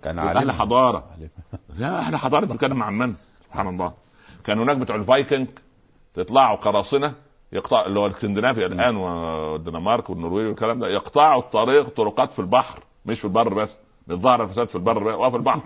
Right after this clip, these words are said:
Speaker 1: <laughs>
Speaker 2: سبحان الله، يقطعوا الطريق. وكان ال-، ال-، ال-، المرأة تباع لغاية سنة ألف سبعمية وألف تمنمية وأربعين في لندن بعشرة بنس.
Speaker 1: يا
Speaker 2: بعشرة
Speaker 1: لطيف.
Speaker 2: سنت.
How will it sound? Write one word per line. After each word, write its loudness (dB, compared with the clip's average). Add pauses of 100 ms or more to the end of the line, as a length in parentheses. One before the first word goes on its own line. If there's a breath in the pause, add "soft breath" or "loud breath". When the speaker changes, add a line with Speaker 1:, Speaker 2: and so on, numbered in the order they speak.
Speaker 1:
<laughs> -8
Speaker 2:
سبحان 2
الله، -4 (200 soft breath)
يقطعوا 2
الطريق. 0 (220 soft breath)
وكان 0
ال-، -4
ال-، -6
ال-، -8
المرأة 2
تباع 0
لغاية -2
سنة -4 (120)
ألف -4
سبعمية -6 (280 soft breath)
وألف -2
تمنمية -2
وأربعين -4
في -4
لندن 0 (340 soft breath)
بعشرة -2
بنس. -6 (1040)
Speaker 1:
يا -4
Speaker 2:
بعشرة 2
Speaker 1:
لطيف. 2
Speaker 2:
سنت. 0